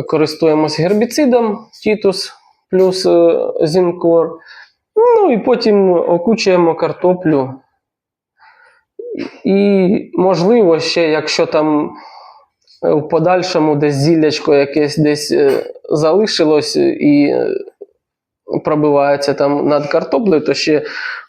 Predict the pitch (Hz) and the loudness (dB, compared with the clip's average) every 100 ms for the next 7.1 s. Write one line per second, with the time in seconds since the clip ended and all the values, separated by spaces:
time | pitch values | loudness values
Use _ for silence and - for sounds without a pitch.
0 | - - - 175 156 156 147 165 160 170 | -10 -6 -4 -2 0 0 2 0 0 2
1 | 156 151 151 160 - 190 190 285 269 214 | 2 2 0 -6 -4 -8 -2 0 2 2
2 | 202 208 - _ _ - - - - 165 | 0 -4 -16 _ _ -8 -2 -2 -2 -6
3 | - _ _ _ _ _ _ _ _ 156 | -12 _ _ _ _ _ _ _ _ -2
4 | 151 143 139 - 151 147 160 147 135 131 | 0 0 -2 -2 -4 -2 -2 0 0 -2
5 | - 120 123 135 139 131 123 123 123 131 | -2 0 0 -2 -2 -2 -2 -2 -2 -2
6 | - 82 - - 143 135 117 120 - - | -2 -2 -2 -4 0 0 0 -2 -6 -10